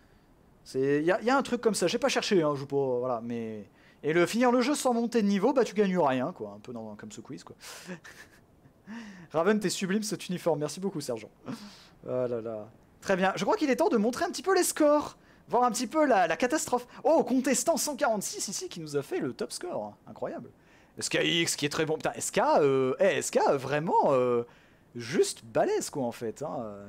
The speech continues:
putain, euh, juste, euh, S K, il pose ses couilles, quoi, en fait, hein, concrètement, euh... Oh là là, excellent tout ça, excellent. Et voyons voir ça. The Big Boy, euh, dans le total score, qui est toujours en tête.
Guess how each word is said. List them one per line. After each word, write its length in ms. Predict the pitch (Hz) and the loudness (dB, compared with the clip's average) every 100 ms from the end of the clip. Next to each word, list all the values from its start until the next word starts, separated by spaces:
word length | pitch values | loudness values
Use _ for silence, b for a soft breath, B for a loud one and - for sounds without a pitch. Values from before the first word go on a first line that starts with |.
| 101 | -18
putain, 240 | - 285 | -14 -12
euh, 240 | 123 104 104 | -10 -10 -12
juste, 320 | 135 - - | -14 -10 -6
euh, 100 | 123 | -4
S 140 | 123 | -4
K, 80 | 392 | -4
il 80 | 359 | -6
pose 160 | - 131 | -6 -10
ses 160 | - 214 | -10 -8
couilles, 220 | 392 349 | -8 -8
quoi, 140 | 131 | -10
en 60 | 117 | -12
fait, 260 | 120 113 | -12 -14
hein, 160 | 165 143 | -14 -14
concrètement, 640 | 120 117 117 - 165 277 110 | -14 -12 -12 -10 -12 -10 -12
euh... 60 | 101 101 _ b b b b b b _ | -16 -20 _ b b b b b b _
Oh 160 | 180 185 | 2 2
là 160 | 98 78 87 | 0 -10 -8
là, 600 | 147 139 120 110 101 90 b b _ | -4 -2 -2 -4 -8 -14 b b _
excellent 500 | 107 - - 170 370 | -14 -8 -4 -2 -4
tout 120 | - | -6
ça, 320 | 160 165 185 - _ _ - _ | -6 -2 -2 -4 _ _ -20 _
excellent. 580 | 123 - - 143 180 359 _ b b - | -10 -6 -6 -4 -6 -8 _ b b -12
Et 60 | 120 | -4
voyons 240 | 147 151 | -2 -2
voir 220 | 147 156 | 0 -2
ça. 280 | - 190 427 - _ _ _ _ 123 | 0 -2 -2 -8 _ _ _ _ -12
The 260 | 117 185 | -2 0
Big 280 | 156 165 135 | 0 -2 -2
Boy, 580 | 131 294 392 349 202 165 | 2 4 6 4 4 4
euh, 160 | 147 | 4
dans 120 | 139 143 | 2 -2
le 100 | 139 | -4
total 240 | 143 139 | -4 -4
score, 380 | - 240 359 - | 2 2 2 -2
qui 80 | 143 | -8
est 40 | |
toujours 240 | 135 180 | -4 0
en 60 | 175 | 0
tête. 300 | 262 415 | 2 -2